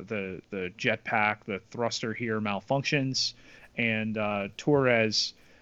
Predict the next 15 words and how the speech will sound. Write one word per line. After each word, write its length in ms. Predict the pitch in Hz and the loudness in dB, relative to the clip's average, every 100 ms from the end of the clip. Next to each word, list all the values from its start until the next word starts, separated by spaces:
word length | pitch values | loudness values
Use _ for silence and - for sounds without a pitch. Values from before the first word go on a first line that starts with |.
| - - | -8 0
uh, 400 | 117 107 101 107 | 2 2 -2 -4
tells 340 | - 113 110 | 0 0 2
him 160 | 131 110 | 0 0
they're 120 | 110 | 0
about 260 | 104 110 - | 2 2 2
to 80 | |
head 380 | - - 120 110 | -8 -4 -2 -2
into 760 | 117 110 110 104 120 107 104 98 | -2 -4 -4 -4 -4 -4 -4 -6
Libyan 800 | 113 143 247 254 226 202 240 214 - _ 147 | -2 0 2 4 6 6 6 4 2 _ 4
airspace. 1000 | 185 190 170 - 143 139 135 - - - _ _ _ _ | 6 6 4 0 0 0 0 0 -2 -6 _ _ _ _
Big 520 | 156 147 151 151 151 - _ | 4 6 6 4 0 -10 _
problem, 680 | - 131 117 110 117 110 110 - - | 0 4 4 2 -2 -4 -6 -10 -8
Matt, 520 | 113 98 95 - - - _ | -6 -6 -8 -12 -14 -14 _
because 760 | 107 - 110 101 98 98 - - | -10 -8 -8 -6 -6 -6 -8 -8
of 340 | 107 101 95 | -8 -6 -8